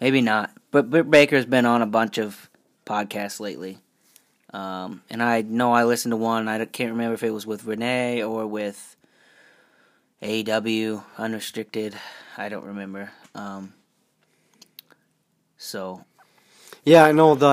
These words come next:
Speaker 2: A-, or A E W one. She was on there a while back, I think. Um, but, uh, she was talking to Renee about, uh, Adam Cole and, uh,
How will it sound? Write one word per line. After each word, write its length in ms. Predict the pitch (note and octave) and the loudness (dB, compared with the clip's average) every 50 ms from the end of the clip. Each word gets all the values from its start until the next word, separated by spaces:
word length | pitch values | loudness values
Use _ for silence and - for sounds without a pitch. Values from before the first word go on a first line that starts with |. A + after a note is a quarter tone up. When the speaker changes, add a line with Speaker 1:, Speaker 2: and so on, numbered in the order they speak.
| C#3 C3+ | 4 4
Speaker 2:
A-, 480 | C#3 C#3+ C#3 C#3 C3+ C3 B2+ B2+ A#2+ B2 _ _ _ _ _ _ _ _ - | 4 4 4 4 4 2 0 -2 -4 -8 _ _ _ _ _ _ _ _ -4
or 380 | B2+ B2+ A#2+ A2 A2 A2+ - - | -2 0 0 0 -2 -4 -6 -6
A 100 | - C#3 | -6 -6
E 160 | B2+ A#2+ A2+ | -4 -4 -2
W 360 | A2 A#2 A2+ A#2 A#2 A#2 A2 | -2 -4 -4 -2 -4 -4 -4
one. 400 | G#2+ G#2+ G#2+ G#2+ G#2 G#2 G#2 G2+ | -4 -4 -4 -6 -6 -8 -10 -12
She 180 | - - - A#2+ | -12 -12 -10 -8
was 140 | A2 G2+ | -8 -6
on 140 | G#2+ A2 G#2+ | -6 -6 -6
there 220 | G#2+ G#2 G#2 G#2 G#2 | -6 -6 -6 -6 -6
a 60 | G2+ G2 | -8 -8
while 460 | F#2+ G2 G2 G2+ G#2 G#2 G#2 G2+ G2 | -10 -12 -12 -12 -10 -8 -8 -8 -8
back, 340 | F2+ G#2+ G2+ G2+ G#2 G2+ - | -8 -8 -8 -8 -8 -10 -10
I 60 | G2 | -14
think. 400 | - - F#2+ G2 - - - _ _ _ _ _ _ _ _ _ _ _ _ _ _ _ _ _ _ _ _ _ _ _ | -14 -14 -16 -16 -16 -18 -20 _ _ _ _ _ _ _ _ _ _ _ _ _ _ _ _ _ _ _ _ _ _ _
Um, 460 | G#2+ G#2 G2+ G2+ G2 F#2 F#2 F#2 F#2+ - _ _ - _ _ | -12 -10 -8 -8 -8 -10 -12 -16 -18 -20 _ _ -20 _ _
but, 260 | - A2 G#2+ G#2 - A2 | -10 -10 -10 -10 -8 -8
uh, 360 | G#2+ G#2 G2+ G2+ G2+ G2+ G2 G2 _ _ _ _ | -6 -6 -6 -6 -6 -8 -10 -12 _ _ _ _
she 1000 | - - - - - - C#3 C3+ C3 C3 C3 C3 C3 C3 B2+ B2+ B2+ B2+ B2+ B2 | -16 -14 -10 -10 -6 -4 -2 -2 0 0 0 0 0 -2 -2 -2 -2 -2 -4 -4
was 220 | A#2 A#2+ A#2 - | -4 -6 -8 -6
talking 640 | - - B2+ B2 A#2+ A2+ - C3 B2 A#2+ A#2 A#2+ A2+ | -4 0 0 0 0 0 -4 -6 -6 -6 -6 -8 -8
to 260 | - - B2+ A#2+ A2 | -8 -8 -6 -6 -4
Renee 460 | A2 A2+ A2+ A2 G#2+ A2 A2 A2 G#2+ | -4 -6 -6 -6 -6 -6 -6 -8 -8
about, 400 | G#2+ G2+ G2+ G#2+ G#2 G#2 G#2 G2+ - - A3 | -8 -8 -6 -6 -4 -4 -6 -8 -10 -14 -14
uh, 340 | - G2+ G#2 G2+ G2+ G#2 G#2 - - - | -10 -8 -8 -8 -8 -10 -12 -16 -12 -8
Adam 240 | - A#2+ A2+ G#2+ | -8 -8 -8 -8
Cole 340 | - - A#2 A2 G#2+ G#2 G#2 _ _ _ _ _ _ _ _ _ _ _ _ _ _ - - | -8 -6 -6 -4 -6 -8 -10 _ _ _ _ _ _ _ _ _ _ _ _ _ _ -20 -16
and, 320 | - - G#2+ G#2 G#2+ G#2 G#2 | -14 -12 -12 -12 -12 -10 -10
uh, 280 | G#2 G#2 G2+ G2+ G2 | -10 -8 -8 -10 -12